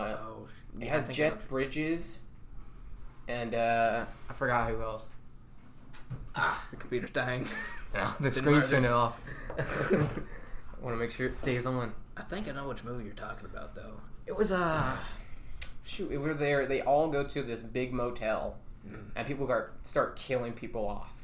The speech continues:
Speaker 2: like a Royale.
Speaker 1: Battle Royale. <laughs>
Speaker 2: And then at
Speaker 1: Seen
Speaker 2: the
Speaker 1: this
Speaker 2: end,
Speaker 1: stuff.
Speaker 2: you, there's a bunch of these people left, and you find out who the main villain is, and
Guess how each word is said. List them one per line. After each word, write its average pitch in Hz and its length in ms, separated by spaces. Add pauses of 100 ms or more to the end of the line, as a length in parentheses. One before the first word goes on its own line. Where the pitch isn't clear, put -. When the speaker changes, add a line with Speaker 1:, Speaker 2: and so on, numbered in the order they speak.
(680)
Speaker 2:
like 120 100
a 110 80
Royale. 117 640
Speaker 1:
Battle 110 380
Royale. 123 240 (160)
<laughs> - 160
Speaker 2:
And 113 100
then 135 140
at 127 60
Speaker 1:
Seen 123 40
Speaker 2:
the 131 60
Speaker 1:
this 131 160
Speaker 2:
end, 131 100
Speaker 1:
stuff. 123 200
Speaker 2:
you, 107 60
there's 120 200
a 113 40
bunch 120 340
of 110 60
these 113 180
people 107 380
left, 113 320
and 107 80
you 107 60
find 113 220
out 110 80
who 117 80
the 107 80
main 107 260
villain 123 280
is, 120 340
and 104 160